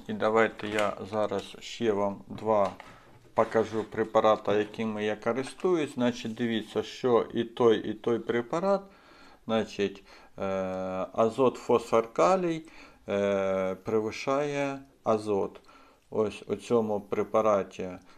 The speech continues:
азота тридцять, фосфора десять, калія десять. І ось ще такий ось у нас є препарат. Значить, склад його. Зараз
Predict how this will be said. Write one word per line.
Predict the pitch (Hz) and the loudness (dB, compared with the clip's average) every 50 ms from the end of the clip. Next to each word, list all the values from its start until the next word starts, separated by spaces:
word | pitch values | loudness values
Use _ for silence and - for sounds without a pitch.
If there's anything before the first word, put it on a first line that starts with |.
| - - | -20 -10
азота | - - 110 101 101 110 110 104 98 - - 98 92 | -4 -2 -2 -2 2 2 2 2 2 -2 -6 -6 -6
тридцять, | - - - 110 120 113 104 - - - 90 - | -6 -6 -2 0 0 0 -2 -4 -8 -10 -10 -10
фосфора | - - - 110 107 98 - - - 98 95 98 101 | -12 -4 2 4 4 4 2 -2 -2 -2 2 2 0
десять, | 95 92 110 113 107 104 - - 92 - - | 0 2 2 0 0 0 -2 -8 -10 -10 -10
калія | _ - 107 107 104 98 90 101 95 95 | _ 4 4 6 6 4 4 2 2 2
десять. | 95 95 - 156 175 190 185 - - 170 160 156 - - - - _ _ - - - - - - - - - - - | 0 -2 -4 -4 -4 -4 -6 -4 -4 -4 -4 -4 -8 -20 -20 -20 _ _ -20 -20 -20 -20 -20 -20 -20 -18 -18 -12 -2
І | - 120 120 110 110 | 2 2 4 4 2
ось | - - 113 113 113 104 - - - - - - _ _ _ _ | 0 2 4 4 4 4 2 -6 -18 -20 -20 -20 _ _ _ _
ще | - - - - - 120 110 101 | -16 -14 -10 -2 0 2 2 2
такий | 101 - 107 101 - - - 110 107 | 0 -4 -8 -8 -8 -8 -6 -2 0
ось | 104 104 101 101 - - | 2 2 0 -2 -4 -6
у | 107 | -4
нас | 107 107 104 110 - - - | -4 -4 -4 -6 -8 -10 -6
є | 110 101 101 - - | -6 -6 -6 -8 -10
препарат. | - 95 107 98 - - 123 131 160 180 196 202 202 - _ _ _ - - _ _ _ | -4 -4 -4 -2 0 -2 -2 0 0 -2 -2 -2 -4 -10 _ _ _ -20 -20 _ _ _
Значить, | - 123 117 110 - - - 104 98 | -4 -2 -2 -2 -2 -4 -8 -8 -8
склад | - - - - - 120 123 117 110 104 - - | -8 -16 -14 -6 0 4 6 6 6 4 2 -4
його. | 110 107 110 117 135 165 180 196 208 208 196 - - - - - - - - - - - - - - - - - - - - - - - - - - - | -2 -2 -2 -2 -4 -4 -2 -2 -2 -4 -8 -12 -16 -20 -20 -20 -20 -20 -20 -20 -20 -20 -20 -20 -20 -20 -20 -20 -20 -20 -20 -20 -20 -20 -20 -20 -20 -16
Зараз | - 113 104 110 127 123 120 117 120 117 117 - - - | -14 -14 -6 -2 2 2 2 2 2 0 -2 -4 -14 -16